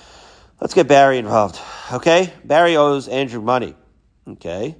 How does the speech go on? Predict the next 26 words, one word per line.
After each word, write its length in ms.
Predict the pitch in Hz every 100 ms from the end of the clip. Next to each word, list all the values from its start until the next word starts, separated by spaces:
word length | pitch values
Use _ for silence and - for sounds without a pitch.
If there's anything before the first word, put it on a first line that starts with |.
| _ _ _ _ _ _ _ _ 127
Um, 640 | 127 131 131 131 - - _ _ _ _ _ _ _ _ _ -
and 100 | 131
so 160 | - 123
he 140 | 131
says, 400 | - 139 131 - -
"I'm 200 | 143 170
gonna 160 | 165 139
sell 480 | - 170 175 160
the 120 | 127 123
shtar 280 | - 156
chov 500 | 147 156 135 127 120 _ _ _ _
to 80 | 139
my 140 | 127 110
friend." 460 | - 117 151 180 _ _ _ _
So 140 | - 123
Andrew 640 | 143 202 165 170 160 165 - _ _ -
sells, 500 | - - 180 156 131
by 140 | 143
the 80 | 135
way, 60 | 127
we 80 | 127
miss 160 | 127
you 160 | 127 120
a 20 |
lot, 260 | 120 113 -
Phil. 300 | 113 139